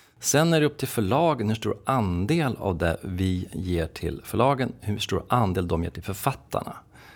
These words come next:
Det är ju en procentsats mellan de två aktörerna som vi inte alls har med att göra.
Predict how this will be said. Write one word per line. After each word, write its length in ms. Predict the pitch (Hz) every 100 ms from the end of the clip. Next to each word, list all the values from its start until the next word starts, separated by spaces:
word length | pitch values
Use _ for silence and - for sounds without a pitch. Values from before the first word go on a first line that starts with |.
| - - _ -
Det 80 | 107
är 20 |
ju 20 |
en 60 | 120
procentsats 680 | 117 - 98 76 - 71 -
mellan 320 | 80 71 -
de 300 | - 110 147
två 220 | 117 - -
aktörerna 560 | - - 82 - - - -
som 240 | - 95
vi 220 | 82 110 120
inte 240 | 95 92
alls 360 | - 135 98 -
har 100 | -
med 160 | -
att 80 | -
göra. 260 | 50 50